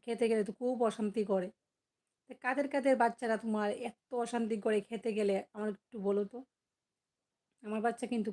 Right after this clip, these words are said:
খুবই শয়তানি করে, মানে তোমার খেতে গেলে মোবাইল দেখে দেখে খেতে হয়, না হলে একদম মুখে বাতি দিতে চায় না, না হলে টিভি দেখে দেখে খাবে, কার্টুন দেখে দেখে। তো বন্ধুরা,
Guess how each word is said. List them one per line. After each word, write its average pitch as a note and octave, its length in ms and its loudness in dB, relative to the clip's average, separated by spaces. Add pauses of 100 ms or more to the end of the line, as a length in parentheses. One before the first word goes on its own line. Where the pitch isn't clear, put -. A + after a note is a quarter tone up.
খুবই A3+ 380 0
শয়তানি G#3 400 0
করে, G3+ 160 2 (560)
মানে G3+ 200 -4
তোমার G3+ 240 -2
খেতে G#3+ 280 0
গেলে G#3 200 6 (120)
মোবাইল G3+ 280 2
দেখে G#3 220 2
দেখে G3+ 200 0
খেতে G#3+ 180 0 (100)
হয়, G3+ 180 0 (160)
না G#3 120 -6
হলে G#3 120 4 (120)
একদম F3+ 340 -4 (140)
মুখে A3+ 220 0 (160)
বাতি G3 340 0
দিতে B3+ 240 0
চায় B3 220 6
না, C4 60 -2 (1600)
না A#3+ 120 -12
হলে G#3+ 200 0
টিভি A#3+ 220 0
দেখে G#3 200 4
দেখে F#3+ 140 0 (100)
খাবে, G3 200 -4 (580)
কার্টুন G#3+ 220 -2 (100)
দেখে G3 260 0
দেখে। F#3 200 -4 (2500)
তো D#4 40 -4 (120)
বন্ধুরা, D#4 300 4